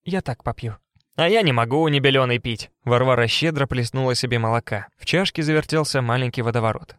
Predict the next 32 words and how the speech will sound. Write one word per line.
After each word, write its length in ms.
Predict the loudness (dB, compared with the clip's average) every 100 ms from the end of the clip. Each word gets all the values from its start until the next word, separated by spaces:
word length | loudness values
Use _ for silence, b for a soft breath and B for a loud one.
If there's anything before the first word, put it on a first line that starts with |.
| _
Соседка 480 | 0 0 0 -2 -2
взяла 300 | 0 0 0
чайную 480 | 2 0 0 -2 -2
ложку 300 | -2 -2 -4
и 160 | -4
принялась 480 | -4 -2 0 0 -2 0
энергично 600 | 0 0 -4 -4 -4 -2
перемешивать 600 | -2 0 -2 -2 -2 -2
жидкость, 500 | -4 -4 -8 -8 -4
позвякивая 640 | -2 0 -2 -2 0 0
ложкой 420 | -2 -4 -2 -2
о 40 | -2
края. 420 | -2 -4 -6 -12 _ _
Чай 240 | 2 2
расплескался, 840 | 2 0 -4 -2 -2 -2 -4 -6 -10 _
несколько 460 | -4 -2 -2 -4 -2
капель 340 | -2 -2 -2 -2
пролились 500 | 0 0 0 -2 -2
на 100 | -4
стол. 400 | -4 -6 -6 -12 _ _
Варвара 440 | 0 2 4 2
с 40 | 0
шумом 380 | 0 0 0 0
и 40 |
хлюпаньем 500 | 0 -2 0 -2 -2
отхлебнула 520 | -2 -2 -2 0 0
из 120 | 0
чашки 400 | 0 -2 -2 -2
и 160 | -4 0
зачем-то 480 | 0 0 -2 -2 -2
подмигнула 520 | -2 -2 -2 -2 0
Марусе. 560 | -2 -2 -6 -8 -10